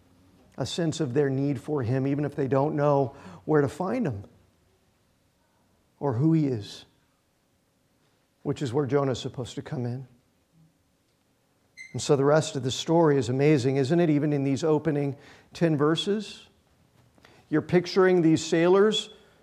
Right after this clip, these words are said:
frantically trying to save the ship and calling out to their false gods. And by contrast, where's Jonah?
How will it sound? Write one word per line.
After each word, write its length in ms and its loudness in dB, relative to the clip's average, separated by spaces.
frantically 800 2
trying 380 2
to 200 4
save 380 6
the 80 4
ship 340 2
and 120 -2
calling 540 2
out 260 2
to 80 -2
their 180 2
false 420 2
gods. 720 0
And 160 0
by 140 4
contrast, 920 -4
where's 260 -2
Jonah? 420 -2